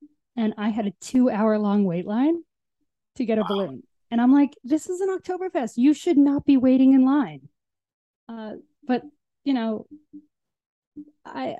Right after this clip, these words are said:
Speaker 1: I did my best. I went there, I did some balloons for free, and it was good. I did not bring any balloons, uh,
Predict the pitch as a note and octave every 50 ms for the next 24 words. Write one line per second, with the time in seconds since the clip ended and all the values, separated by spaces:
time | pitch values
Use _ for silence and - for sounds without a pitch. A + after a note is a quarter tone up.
0 | - - C4 G#3 F#3 C4 C4 B3 B3 G#3+ G#3+ F3 C#3+ B2+ D#3 - - _ - A3
1 | G#3+ A#3 A#3 A#3 - B3+ A#3+ A#3+ A#3+ A#3 A3+ A3 G3+ - A3+ F#3+ - A#3 A3 G3
2 | G#3 G#3 G#3 G#3+ G3+ - - F#3+ E3 - C4+ C4+ C4 C4 C4+ C4+ C4 - _ D4
3 | D4 _ _ _ _ _ _ _ _ _ _ _ _ _ _ _ _ _ _ _
4 | _ _ - A3+ A3 G#3+ A3 A3 A3 G#3+ G#3+ A3 G#3+ G#3+ G#3+ A3 - _ _ _
5 | _ _ - B3+ C4+ D4 C#4+ - - C#4 F3+ - - - _ _ _ _ _ _
6 | _ _ _ _ _ - A#3 A#3 B3+ A#3+ F#3 - F3+ G3+ A3+ F#3 F3 F#3 G3 C4+
7 | F4+ - A3 F#3 G3 E3 D#3+ D#3+ D#3+ - _ _ _ _ _ - A#3 A3 G#3+ F#3
8 | E3 G#3 G3+ F3+ E3+ E3+ E3 E3 - - _ _ _ _ _ _ _ _ _ _
9 | _ _ _ _ _ _ _ _ _ _ _ _ _ A3+ - - - - -